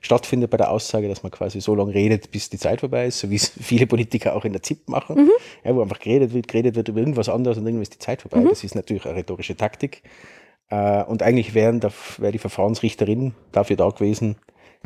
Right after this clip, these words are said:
Speaker 1: das zu unterbinden. Und auch der Herr Sobotka wäre dafür da gewesen und das ist nicht passiert. Und dementsprechend haben sie so lange geredet, bis die Zeit vorbei war.
Speaker 2: Genau. Vielleicht sollten wir jetzt auch auf das eingehen,
Speaker 1: Mhm.
Speaker 2: weil wir eben sagen, die ehemalige
Speaker 1: Ja.
Speaker 2: Verfahrensrichterin.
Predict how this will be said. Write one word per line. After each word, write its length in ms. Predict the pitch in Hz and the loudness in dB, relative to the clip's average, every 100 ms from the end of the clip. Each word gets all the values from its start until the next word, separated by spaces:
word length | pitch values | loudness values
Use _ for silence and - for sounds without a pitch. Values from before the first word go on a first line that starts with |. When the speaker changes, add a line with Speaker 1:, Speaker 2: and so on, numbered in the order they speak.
| - | -4
Speaker 1:
das 260 | 101 95 - | -2 -2 -4
zu 100 | 95 | -4
unterbinden. 640 | 90 95 135 165 175 185 _ _ _ | -2 0 0 0 -2 -6 _ _ _
Und 140 | 107 - | -8 -8
auch 120 | - | -8
der 100 | 90 | -8
Herr 80 | 92 | -2
Sobotka 400 | 143 160 - 123 | -2 -2 0 4
wäre 140 | 113 | 4
dafür 220 | 117 113 | 4 2
da 140 | 107 101 | 0 0
gewesen 400 | 107 98 95 - | 0 -4 -4 -8
und 220 | - 90 _ | -10 -12 _
das 240 | - - - | -14 -12 -12
ist 180 | - | -10
nicht 240 | 85 82 - | -8 -10 -10
passiert. 320 | - 67 67 | -10 -10 -10
Und 80 | 90 | -6
dementsprechend 460 | 107 110 85 92 | -6 -4 -6 -6
haben 120 | 98 95 | -6 -6
sie 100 | 92 | 0
so 160 | 131 | 4
lange 160 | 131 113 | 4 4
geredet, 360 | 107 104 101 | 2 2 0
bis 140 | - - | -6 -12
die 100 | - | -12
Zeit 220 | - - | -10 -10
vorbei 280 | - 67 67 | -10 -10 -10
war. 140 | - _ _ - - - _ - | -12 _ _ -20 -20 -20 _ -10
Speaker 2:
Genau. 400 | 214 208 202 202 _ - - - | -6 -4 -4 -6 _ -20 -20 -6
Vielleicht 320 | 220 214 - | -2 0 2
sollten 260 | 220 233 233 | 2 2 2
wir 60 | |
jetzt 180 | 214 - | 2 2
auch 180 | 220 214 - - | 0 0 -2 -10
auf 120 | 208 - | -10 -4
das 200 | 208 - | -4 -2
eingehen, 440 | 208 233 262 269 269 | -2 0 2 2 0
Speaker 1:
Mhm. 80 | 160 - | -8 -6
Speaker 2:
weil 180 | 208 214 | -2 2
wir 120 | 214 | 2
eben 180 | 214 220 | 2 2
sagen, 300 | 220 214 208 | 0 0 -2
die 180 | - | -2
ehemalige 520 | 202 240 247 247 262 247 | 0 2 2 0 -2 -4
Speaker 1:
Ja. 80 | |
Speaker 2:
Verfahrensrichterin. 1080 | 226 233 226 226 262 - 269 262 - 269 285 | -6 -6 -4 0 0 -2 -4 -6 -4 0 0